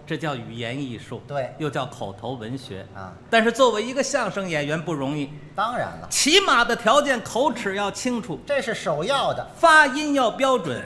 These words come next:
Speaker 2: 对。
Speaker 1: 要讲一口比较标准的普通话。
Speaker 2: 语言上要过关。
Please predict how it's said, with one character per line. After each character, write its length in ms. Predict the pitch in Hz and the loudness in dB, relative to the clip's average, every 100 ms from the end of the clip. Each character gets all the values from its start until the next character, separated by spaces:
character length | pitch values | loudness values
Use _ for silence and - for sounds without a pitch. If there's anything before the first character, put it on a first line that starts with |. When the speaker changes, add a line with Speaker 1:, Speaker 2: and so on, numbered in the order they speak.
| - | -6
Speaker 2:
对。 200 | 175 156 - | 0 0 0
Speaker 1:
要 160 | 240 240 | 0 0
讲 300 | 208 165 185 | 2 0 0
一 100 | 233 | -6
口 200 | - 165 | -4 -4
比 300 | - 170 165 | -4 -6 -4
较 240 | - 254 | 2 2
标 300 | 160 262 254 | 2 0 0
准 160 | 160 139 | 0 -4
的 80 | 170 | -6
普 180 | - | -8
通 220 | 127 214 214 | -8 -6 0
话。 260 | 190 - - - | -2 -2 -10 -14
Speaker 2:
语 220 | 190 196 | -8 0
言 200 | 190 269 | 2 2
上 160 | 247 220 | -2 0
要 140 | 208 | 0
过 240 | 214 208 | -2 -6
关。 240 | 160 220 | 2 2